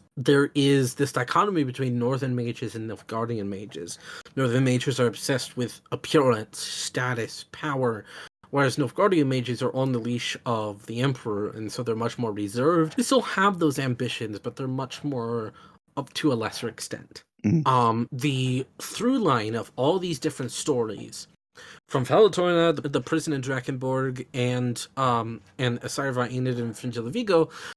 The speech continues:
Speaker 1: is all of them finding out that the Ciri at Nilfgaard is not real Ciri.
Speaker 2: Mm.
Speaker 1: And that Emhyr has been lying, and that this is a fake Ciri, and it's some sort of conspiracy going on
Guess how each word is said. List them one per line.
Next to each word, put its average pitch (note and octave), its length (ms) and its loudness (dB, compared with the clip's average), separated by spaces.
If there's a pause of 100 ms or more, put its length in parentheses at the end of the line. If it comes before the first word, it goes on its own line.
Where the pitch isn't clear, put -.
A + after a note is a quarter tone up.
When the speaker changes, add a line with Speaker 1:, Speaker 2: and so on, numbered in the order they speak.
(200)
Speaker 1:
is C#3+ 500 4 (320)
all G3+ 240 6
of D3+ 140 2
them A2 440 -4
finding D#3 560 -2
out A#2 420 -4 (400)
that A#2+ 500 0
the A#2 120 -8
Ciri D#3 540 2
at - 100 -4
Nilfgaard B2 440 -2
is A2 160 -6
not A2 220 -8
real A2+ 160 -12
Ciri. - 380 -12 (220)
Speaker 2:
Mm. G2+ 220 2 (320)
Speaker 1:
And C3 180 0
that A#2 440 0 (260)
Emhyr B2 380 0
has A#2+ 160 -2
been A#2+ 200 -2
lying, G#2+ 580 -4
and A2 140 -6
that G#2 100 -8
this A#2+ 200 -6
is A#2 100 -8
a A2 60 -8
fake - 260 -4
Ciri, C3 340 0
and A#2 100 -4
it's A2 140 -10
some B2+ 140 -2
sort C3 160 -8
of B2 60 -10
conspiracy B2 540 -4
going A2+ 360 -4
on G#2+ 300 -2